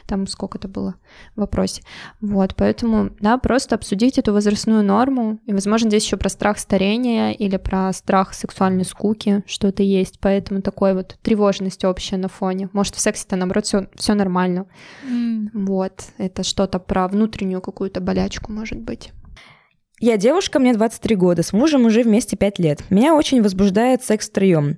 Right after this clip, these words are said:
Speaker 3: Порно, где есть пара и приглашённая девушка. Фантазия о том, что мой муж занимается этим при мне с другой, точка, точка, точка.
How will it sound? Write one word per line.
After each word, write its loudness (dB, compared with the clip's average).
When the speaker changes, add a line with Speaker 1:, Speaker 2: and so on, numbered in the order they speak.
Speaker 3:
Порно, 4
где 4
есть 2
пара 4
и -4
приглашённая 2
девушка. 0
Фантазия 2
о 2
том, 0
что -2
мой 6
муж 4
занимается 4
этим 2
при 2
мне 6
с 0
другой, 2
точка, -2
точка, -4
точка. -8